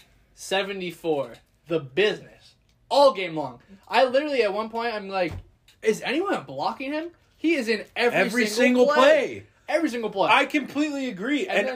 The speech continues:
Speaker 1: then the stat came up where it was like, he's, he's, it's like forty-six snaps and he's hurried him, like, eight times. I'm like, "That is bullshit."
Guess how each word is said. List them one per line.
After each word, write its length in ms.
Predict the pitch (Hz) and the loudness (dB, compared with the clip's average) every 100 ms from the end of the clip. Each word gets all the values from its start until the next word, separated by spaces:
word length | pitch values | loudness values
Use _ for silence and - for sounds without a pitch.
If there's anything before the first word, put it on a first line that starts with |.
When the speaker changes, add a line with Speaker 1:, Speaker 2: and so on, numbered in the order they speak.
| 220 | -8
Speaker 1:
then 60 | 160 180 | -14 -10
the 140 | 180 | -10
stat 420 | - - 233 247 | -6 -4 -2 -4
came 280 | - 285 247 | -6 -8 -6
up 280 | 262 285 - _ _ | -6 -8 -10 _ _
where 220 | 202 214 | -4 -2
it 60 | 208 | -2
was 180 | 190 175 | -4 -4
like, 340 | 175 156 147 - | -4 -4 -8 -14
he's, 540 | 165 190 196 175 143 - | -12 -10 -10 -12 -14 -16
he's, 280 | 180 165 151 _ | -12 -12 -14 _
it's 160 | 170 160 | -10 -6
like 180 | 151 139 | -6 -8
forty-six 1080 | - 190 196 185 - 185 180 - - - - | -4 -2 -2 -6 -10 -6 -6 -6 -16 -20 -18
snaps 600 | - 180 165 165 165 - | -16 -8 -6 -4 -6 -10
and 140 | 151 | -12
he's 200 | 156 151 | -12 -10
hurried 280 | 160 156 156 | -6 -4 -4
him, 160 | 147 143 | -6 -10
like, 240 | 127 123 _ | -14 -18 _
eight 240 | 143 156 | -14 -14
times. 280 | - 139 151 | -12 -12 -10
I'm 60 | 143 | -12
like, 160 | 135 139 | -10 -6
"That 200 | 226 165 | -6 -6
is 100 | 160 | -10
bullshit." 540 | 151 180 202 120 - | -6 -6 -6 -10 -20